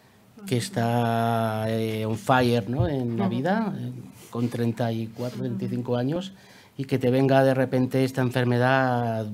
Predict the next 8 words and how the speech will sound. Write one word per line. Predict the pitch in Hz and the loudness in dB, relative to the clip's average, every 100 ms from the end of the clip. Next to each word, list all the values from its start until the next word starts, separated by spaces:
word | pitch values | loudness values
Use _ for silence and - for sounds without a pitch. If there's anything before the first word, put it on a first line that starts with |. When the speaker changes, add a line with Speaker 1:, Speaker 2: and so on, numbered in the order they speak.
| 95 | -6
Speaker 1:
muy | 127 127 | 0 0
dura | 117 127 175 196 - - - - - _ _ | 2 2 0 -2 -10 -18 -18 -18 -20 _ _
y | - 131 | -2 2
aparte | 120 117 117 135 | 2 0 -2 -2
también, | 127 120 120 139 | 0 2 0 0
pues, | 123 110 - 127 117 - | -4 -8 -6 -4 -2 -4
<laughs> | - - - - | -8 -14 -18 -6
con | - 123 | 0 0